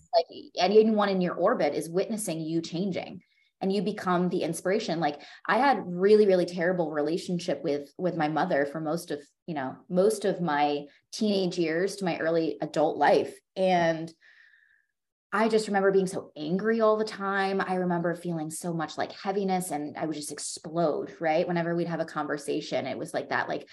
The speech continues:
I always think about it like the, um, you know, that, like, volcano, uh, thing that you do in school, and then you pour just, like, a little thing in and it explodes. It's like, it's like mom has one opinion, and it's like, you know, <laughs> it just explodes everywhere.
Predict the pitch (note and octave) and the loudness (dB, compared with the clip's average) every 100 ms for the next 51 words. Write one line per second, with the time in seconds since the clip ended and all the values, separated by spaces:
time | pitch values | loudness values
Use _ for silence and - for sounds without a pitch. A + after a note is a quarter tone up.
0 | - - _ G3+ A#3 A#3 A3 G3+ F#3+ F3+ | -20 -20 _ 4 4 4 0 2 2 2
1 | E3+ F3 F3+ F3 D#3+ D3+ D3+ D3+ F3 _ | 0 0 0 2 2 -2 -4 -10 -14 _
2 | _ _ _ _ _ _ _ _ - A3+ | _ _ _ _ _ _ _ _ -2 2
3 | C4 C4 A3 E3+ F#3 F3+ F#3 F#3+ F#3 F#3 | 4 6 6 4 2 0 -4 0 4 4
4 | F#3 F#3 - - _ - E3 D#3+ D#3+ D3+ | 2 -6 -14 -20 _ 0 4 6 4 0
5 | - - F#3+ F3 G3 F3+ F3 F3 F3 F3+ | -4 -4 0 0 2 4 6 6 4 0
6 | F3 - F#3+ F3+ F3 F3+ F3 E3+ F3 F#3+ | -2 0 4 6 6 4 -2 -2 -4 2
7 | F#3 F#3 F3 F3+ F3 F3 F3+ F3 F3 E3+ | 4 4 0 -4 -4 -2 0 0 0 -2
8 | D3 - F#3 F3+ F#3+ F#3 F#3+ F3+ - _ | -4 -4 4 6 6 2 -2 -2 -4 _
9 | _ _ G#3 G3 G3 G3+ A3+ B3 F3+ F#3 | _ _ -6 -4 0 2 2 0 -2 -2
10 | G3 G3 F#3+ F#3+ F3+ D#3 E3 E3+ - - | -2 -2 -4 -2 -2 -2 -4 -8 -14 -12
11 | - - _ _ _ A3 F#3+ F3+ A3 D4+ | -12 -12 _ _ _ 2 4 6 8 6
12 | D4+ E4+ C#4 - - - A3+ G#3 A3 A3 | 6 6 6 4 -4 -4 0 6 8 8
13 | - F#3 F#3 G#3 A3+ B3+ C#4 | 6 2 2 0 0 0 -2